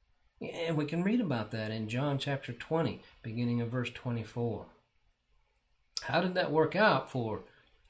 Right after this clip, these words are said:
Doubting Thomas? Well, he was in a sealed room later with the rest of the apostles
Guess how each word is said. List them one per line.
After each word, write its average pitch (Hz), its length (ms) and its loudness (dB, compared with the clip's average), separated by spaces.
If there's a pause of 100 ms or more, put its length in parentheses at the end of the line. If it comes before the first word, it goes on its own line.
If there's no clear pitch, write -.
Doubting 107 400 0
Thomas? 113 560 -4 (520)
Well, 190 200 6
he 190 120 6
was 190 240 6
in 156 60 6
a 117 100 4
sealed 214 640 4
room 147 640 6
later 156 340 6
with 123 140 2
the 123 80 -4
rest 165 280 -2
of 180 60 -6
the 165 100 4
apostles 131 600 -4